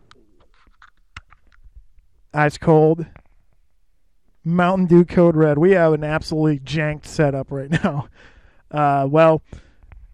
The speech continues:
for those that are wondering, right now I have the board on my lap. We've already killed one power cord in the process of starting this recording. We're on to battery power.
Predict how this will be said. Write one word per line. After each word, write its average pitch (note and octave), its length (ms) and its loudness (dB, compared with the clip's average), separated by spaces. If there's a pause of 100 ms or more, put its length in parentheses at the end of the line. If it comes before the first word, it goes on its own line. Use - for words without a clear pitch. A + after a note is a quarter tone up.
(340)
for F#3+ 200 2
those F3+ 300 4
that F3 140 0
are D#3+ 80 2
wondering, D3 500 -6 (640)
right D#3 200 -2
now D3 260 -4
I D3 60 -2
have D3+ 260 -2
the D3 80 -4
board D#3 480 2 (360)
on D3+ 200 -6
my D3 140 -4
lap. D3 360 -2 (2000)
We've D3+ 140 -2
already F3 240 4
killed F3+ 320 -2
one F3 220 -8
power F3+ 340 0
cord F#3 280 2
in F3 40 -2
the D#3 80 -6
process E3+ 560 -2
of D#3 160 -2
starting E3+ 440 0
this D#3+ 180 -8
recording. E3 560 -8 (720)
We're E3 180 4
on D#3+ 220 -2
to D#3 100 -4
battery D#3+ 460 0
power. D3+ 480 -4